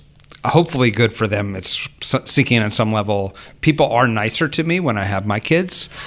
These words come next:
Um, <laughs> and, but the women elected officials are saying, "Look, I bring my kids and the kids sit there on their, on my iPhone, um, and people judge me as a mother." And so it's a totally different experience for me. And that was, like,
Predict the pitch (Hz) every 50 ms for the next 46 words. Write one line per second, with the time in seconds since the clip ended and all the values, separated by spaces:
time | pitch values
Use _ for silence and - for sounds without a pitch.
0 | - 202 165 151 143 131 123 120 120 117 127 - - 151 151 143 139 123 135 135
1 | 143 135 135 165 208 226 202 156 135 127 - 117 - 127 - - 117 - - 131
2 | 120 123 131 131 - 123 113 113 135 139 143 131 120 - - 123 120 113 113 113
3 | 110 - - - - - 110 104 107 107 - - 120 113 110 - - - 113 -
4 | - 107 98 98 95 98 101 98 104 98 - - - - - - 113 123 120 110
5 | 113 120 127 143 170 - - 123 107 101 98 98 98 104 117 110 - - - -
6 | - - - - - 131 127 120 110 104 107 113 127 120 - 147 143 143 113 113
7 | 98 - - 120 110 117 113 - 117 113 107 104 104 101 101 110 104 107 107 101
8 | 104 101 95 95 101 - - 113 107 - - 117 107 - 120 - - - - 165
9 | 151 143 143 127 117 117 - 120 113 - - - - 110 110 107 - - - 98
10 | 95 98 98 - - - 127 139 147 156 - 160 147 - - 127 98 98 98 -
11 | -